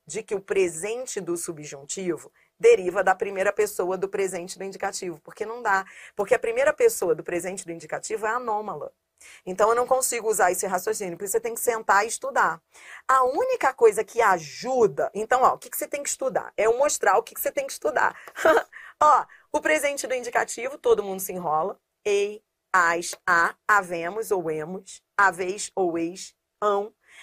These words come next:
Então, ó, na primeira pessoa do plural, nós, e na segunda pessoa do plural, vós, nós temos duas formas, isso nós chamamos de verbos abundantes.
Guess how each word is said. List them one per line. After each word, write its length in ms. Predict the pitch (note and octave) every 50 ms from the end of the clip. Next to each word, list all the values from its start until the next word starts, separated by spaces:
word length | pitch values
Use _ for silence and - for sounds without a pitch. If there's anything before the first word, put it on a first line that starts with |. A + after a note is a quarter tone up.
| - _
Então, 280 | G3 G#3+ - A#3 A3
ó, 240 | A3 G3+ F3+ D#3 - -
na 200 | - G3 G3 F#3+
primeira 340 | - G3+ G#3+ A3 A#3 B3 B3+
pessoa 320 | - A3 A3 - A3 G3+
do 80 | F#3+ G3
plural, 480 | - G3+ F#3 F3 F3 E3+ F3 E3+ D3+ -
nós, 640 | E3+ F3 F3+ F#3 G3 F#3+ F3 E3 D3 C#3 - - - _
e 60 | G3+
na 160 | G3+ G#3 G3+
segunda 420 | G#3+ - A3 F#3 E3+ G#3+ A#3 A#3+ A#3
pessoa 300 | - A3 G3+ - G#3+ F#3
do 100 | E3+ F#3
plural, 360 | - - F3+ E3 D3+ D3 D3
vós, 500 | C#3 C#3 D#3+ F#3+ G3 F#3 D#3+ D3 - - - _ _ _ _ _ _ _ _
nós 320 | - G3+ G#3 G#3+ A3+ A3 -
temos 360 | - A3 G3 F3+ F3+ E3 -
duas 400 | F3+ A3 B3 C#4 C4 A#3 - -
formas, 640 | - - G3 F3+ F3 F3+ F#3 F#3+ F#3+ F#3+ G3 F#3+ - _ _ _ -
isso 360 | F#3 F#3+ F#3+ - G3 F#3+ - -
nós 200 | F#3+ F#3 F#3 F#3
chamamos 400 | - F3 F3+ F3+ F3+ F#3 F3+ F3
de 100 | F#3 F3
verbos 460 | - F3 F3+ E3+ D#3+ E3+ E3 D#3 E3+
abundantes. 1400 | F3 E3+ F3+ E3 F#3 G3+ G3 F#3+ F#3+ E3+ - G3 G3 G3 G3 G3+ G#3+ A3 A3+ A#3 - - - B3+ C4 C4 - -